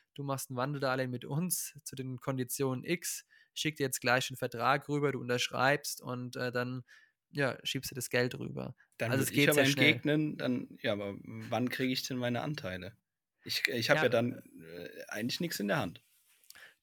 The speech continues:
Speaker 1: Doch, also es ist eben so, dass, ähm, es ist ja auch vom Staat so geregelt, dass die Maximaldauer eines Wandeldarlehens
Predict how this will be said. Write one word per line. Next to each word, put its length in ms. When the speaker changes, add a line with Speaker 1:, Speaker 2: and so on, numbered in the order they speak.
Speaker 1:
Doch, 240
also 300
es 160
ist 180
eben 300
so, 240
dass, 440
ähm, 540
es 120
ist 120
ja 120
auch 120
vom 120
Staat 360
so 140
geregelt, 560
dass 280
die 200
Maximaldauer 1120
eines 280
Wandeldarlehens 960